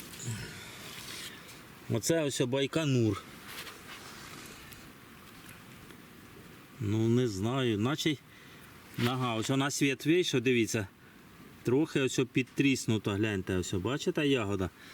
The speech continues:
Це на тому, що, що я зрізав, да? Ну, коротше, щас, щас їду, в-, сідаю в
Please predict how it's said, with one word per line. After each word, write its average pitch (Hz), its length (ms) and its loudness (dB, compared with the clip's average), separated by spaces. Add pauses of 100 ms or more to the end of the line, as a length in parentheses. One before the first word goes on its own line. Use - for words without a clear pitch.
(300)
Це 127 180 0
на 131 140 0
тому, 127 360 4
що, 113 240 0 (1600)
що - 140 2
я 117 220 4
зрізав, 101 460 4
да? 123 240 0 (1040)
Ну, 135 120 2
коротше, 247 460 0 (1200)
щас, 226 360 0 (640)
щас - 380 0
їду, 165 400 6 (380)
в-, 127 160 2
сідаю 160 500 4
в - 20 2